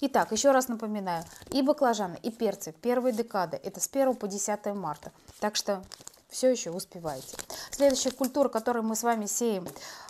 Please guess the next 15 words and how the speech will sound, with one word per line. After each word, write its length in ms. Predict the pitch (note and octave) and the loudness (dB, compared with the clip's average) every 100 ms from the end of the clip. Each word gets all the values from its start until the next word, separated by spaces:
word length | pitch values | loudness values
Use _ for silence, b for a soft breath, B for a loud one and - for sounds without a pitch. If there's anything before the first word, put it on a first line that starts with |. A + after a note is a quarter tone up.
| B | B
в 320 | F3+ F3+ F3 G3+ | -4 -4 -4 4
марте, 460 | A#3 A3 A3+ D#4+ D#4+ _ - | 6 6 2 -4 -4 _ -2
это 360 | A#3 B3 B3+ C4 - - | -2 0 -2 -6 -18 -10
томаты. 580 | F#3 G#3 G3 F3 - E3+ - B B | -4 -2 0 -2 -4 -10 -12 B B
Томаты, 520 | - C#4 C4+ B3 - F3+ | 8 8 10 6 2 -2
друзья, 500 | A3 C4 B3 G3 D#3+ - | 2 2 4 2 0 -6
возраст 500 | F#3+ A#3+ C#4 C#4 C#4 | -2 4 6 6 2
готовой 560 | A#3+ B3+ B3 C#4 C4+ C4 | 4 2 6 6 6 6
рассады 560 | A#3+ A#3+ - C4 C4 | 6 4 6 6 6
томатов. 640 | C4+ C4+ C#4 D4 C#4 F3+ - _ _ _ _ - - | 4 6 8 10 8 4 -8 _ _ _ _ -20 -10
Еще 320 | B3 A#3+ D#4 D4+ | -4 4 8 10
раз 180 | C#4+ | 8
напоминаю, 540 | C#4 C4 C4+ C#4 C#4 A#3+ | 6 2 4 6 6 6
особенно 400 | B3+ C4+ C#4 C4 | 6 6 6 4
те, 380 | - D#4 D#4+ | 4 6 6